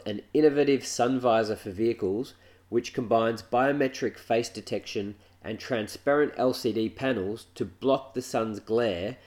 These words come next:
without impeding the driver's view of the road. The virtual visor, which uses facial recognition-enabled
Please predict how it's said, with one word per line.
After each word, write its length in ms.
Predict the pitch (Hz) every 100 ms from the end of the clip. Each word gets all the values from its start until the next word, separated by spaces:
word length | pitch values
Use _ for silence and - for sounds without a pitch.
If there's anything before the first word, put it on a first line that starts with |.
| - _ _ -
without 520 | 104 120 123 - - -
impeding 540 | 107 - 110 107 104
the 80 | 101
driver's 480 | 95 98 95 92 90
view 380 | 92 98 95 -
of 220 | 90 85
the 100 | 95
road. 300 | 123 151 - - - _ _ _ _ _ _ _ _ _ _
The 100 | 113
virtual 400 | 110 160 190 165
visor, 580 | 123 113 113 110 95 92 - _ _ -
which 200 | 104 -
uses 360 | 123 113 113 -
facial 520 | 131 135 - 147 131
recognition-enabled 1300 | 127 127 113 117 - 120 110 - 104 104 101 101